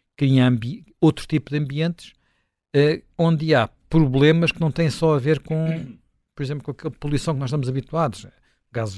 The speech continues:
dos automóveis ou, ou fumos das casas, não, ou fumos industriais, tem a ver com poluição luminosa,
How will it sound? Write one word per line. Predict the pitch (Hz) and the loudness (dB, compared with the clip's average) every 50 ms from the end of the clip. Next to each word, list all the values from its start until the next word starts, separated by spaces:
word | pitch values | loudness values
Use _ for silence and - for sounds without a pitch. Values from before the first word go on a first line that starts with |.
| 98 | -14
dos | 98 98 98 98 | -18 -18 -14 -12
automóveis | 110 104 - - 117 127 151 160 147 127 101 101 98 90 85 | -12 -12 -8 -4 0 2 4 6 4 4 2 -2 -8 -12 -14
ou, | 95 95 95 _ _ _ _ _ _ _ _ _ _ _ _ _ _ | -18 -20 -20 _ _ _ _ _ _ _ _ _ _ _ _ _ _
ou | - - - - 139 - 104 - - | -20 -20 -20 -18 -16 -16 -16 -16 -18
fumos | - - - - 127 117 110 101 | -20 -10 -2 0 0 0 0 -2
das | 107 110 - | -4 -8 -6
casas, | - 147 151 156 147 123 104 104 90 - | 0 2 4 4 4 2 -2 -6 -8 -4
não, | 151 156 131 104 - _ - - _ _ _ _ _ _ - | -2 0 0 -2 -2 _ -20 -20 _ _ _ _ _ _ -14
ou | 117 | -12
fumos | - - 117 117 92 | -12 -8 -8 -8 -4
industriais, | 117 131 - - - - 139 120 104 - | -4 -4 -4 -6 -6 -4 -4 -4 -4 -2
tem | - 151 156 | 0 2 2
a | 139 | 4
ver | 131 151 143 | 2 2 0
com | - 156 160 165 - - _ _ - | 0 -2 -4 -4 -4 -6 _ _ -4
poluição | - 156 127 - 170 175 202 - _ _ _ _ _ _ _ - | -4 -4 -4 -4 -6 -8 -8 -8 _ _ _ _ _ _ _ -10
luminosa, | 160 143 151 160 165 156 151 135 120 107 - 113 | -6 -2 0 0 0 0 0 -2 -2 -4 -6 -12